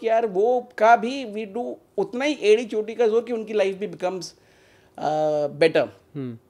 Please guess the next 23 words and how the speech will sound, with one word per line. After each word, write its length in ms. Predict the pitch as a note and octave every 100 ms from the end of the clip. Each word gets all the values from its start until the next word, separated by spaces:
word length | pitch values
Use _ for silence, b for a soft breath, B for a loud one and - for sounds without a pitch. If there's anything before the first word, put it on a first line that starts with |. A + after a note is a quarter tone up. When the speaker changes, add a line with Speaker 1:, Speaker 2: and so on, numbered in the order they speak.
| _ _ - b b b b
Speaker 1:
Second, 360 | - F#3+ - C#4+
we 180 | C4+ A#3+
believe 400 | F3 G3+ B3 G#3+ F#3+ - D3+
massively 880 | C#3+ D#3+ F#3 - - B3+ B3 B3 A#3+
on 220 | G#3+ G#3 G#3 F#3 - _ _ -
training, 560 | G#3 G3+ G#3 G#3+ G#3
training, 520 | F3 F#3+ F#3+ F#3+ G3 F#3+
training 420 | F3 F3 F3+ G3 F3+
and 320 | D3+ G3+ C4
more 240 | F#3+ G3
training। 420 | - D3 C3 A#2+ A#2+ _
Speaker 2:
हम्म। 260 | D3 C3 A#2 b b b -
Speaker 1:
जितनी 360 | D#3 F#3 C#4
ट्रेनिंग 320 | D#4 A3+ A3+ G#3+
करो 280 | G3+ A#3
ऑर्गेनाइजेशन 560 | A3+ F3+ G3 G3 G3+ C4+
में, 80 | A3
हम 80 | G#3+
कहते 240 | G3 A3+
हैं 80 | A3
उतनी 240 | G#3+ A3
कम 260 | F#3 C3+ A#2+
है। 140 | A#2+